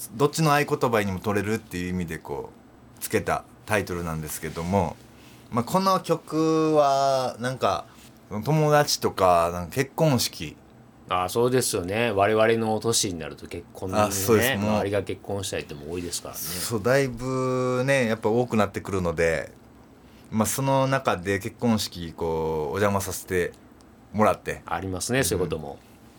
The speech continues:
Speaker 1: なんかその、なんやろ、羨ましく感じたっていうか、
Speaker 2: あー。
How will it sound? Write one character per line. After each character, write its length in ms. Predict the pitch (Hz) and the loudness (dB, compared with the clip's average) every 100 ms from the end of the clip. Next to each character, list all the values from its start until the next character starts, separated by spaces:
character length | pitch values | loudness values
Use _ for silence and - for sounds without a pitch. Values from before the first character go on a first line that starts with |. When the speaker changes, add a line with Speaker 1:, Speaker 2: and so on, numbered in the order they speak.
| - - | -20 -6
Speaker 1:
な 100 | 123 | -4
ん 80 | 131 | -2
か 80 | 101 | -2
そ 140 | - | -2
の、 200 | 87 85 - - - - - | -6 -8 -14 -20 -20 -20 -4
な 100 | 135 | 0
ん 20 | |
や 40 | 104 | 0
ろ、 120 | - - - - - | -2 -14 -20 -20 -10
羨 320 | - 156 170 170 | 2 4 6 4
ま 160 | 165 | 4
し 100 | 156 | 2
く 120 | - | 0
感 260 | - 92 85 | -2 -2 -2
じ 120 | 78 | -6
た 100 | 73 | -8
っ 40 | - | -8
て 100 | 65 | -12
い 20 | |
う 20 | |
か、 140 | - | -14
Speaker 2:
あ 40 | |
ー。 20 | - | -4